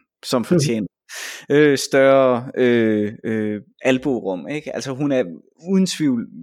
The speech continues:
Speaker 1: virkelig, virkelig dygtig. Øh, og jeg tænker, at hun har skulle træffe nogle interessante, øh, beslutninger og overvejelser gennem sin, øh, karriere, specielt inden for de seneste par år, ikke? Det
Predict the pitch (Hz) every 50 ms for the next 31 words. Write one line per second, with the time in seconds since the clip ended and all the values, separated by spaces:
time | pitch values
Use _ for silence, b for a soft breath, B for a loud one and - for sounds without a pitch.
0 | 110 127 135 135 - - 127 113 113 113 120 113 - - 127 123 _ - 117 -
1 | B B B B B B B B B B B B _ _ - 117 117 113 110 107
2 | 107 104 104 104 104 107 110 117 - _ _ _ - 131 127 120 120 120 - -
3 | 143 131 143 143 139 117 - - - 120 120 - - 131 127 120 123 123 117 113
4 | - - - - - 127 123 117 113 - - - - 113 120 - - 131 120 117
5 | 113 110 110 107 110 110 - - _ - 135 127 - - 120 - - 156 151 151
6 | 131 113 107 104 120 135 _ _ _ - 123 123 120 120 123 - - 135 131 -
7 | 147 135 120 113 110 101 107 117 123 131 139 123 110 101 104 - - 107 - -
8 | 123 117 113 110 107 - - 113 110 110 110 110 110 107 - - 123 120 117 117
9 | 113 113 120 127 131 - _ - - - - - - - 160 139 120 117 120 123
10 | 139 - - 123 120 110 - 131 131 151 170 170 - - - - 127 131 135 139
11 | - 160 170 175 175 B B B B B B B B B B B _ - - 151
12 | 151 170